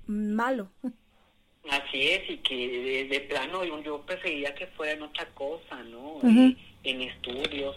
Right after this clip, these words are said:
Speaker 2: en avance tecnológico, lo que tú quieras, ¿no? Inclusive
Speaker 1: Sí.
Speaker 2: en, en otro tipo de cosas, en arte, ¿no?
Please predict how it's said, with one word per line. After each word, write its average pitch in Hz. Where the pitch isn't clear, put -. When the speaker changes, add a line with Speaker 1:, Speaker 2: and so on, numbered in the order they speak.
Speaker 2:
en 123
avance 127
tecnológico, 123
lo 151
que 170
tú 185
quieras, 139
¿no? 151
Inclusive 214
Speaker 1:
Sí. 139
Speaker 2:
en, 123
en 131
otro 143
tipo -
de 139
cosas, 127
en 123
arte, 156
¿no? -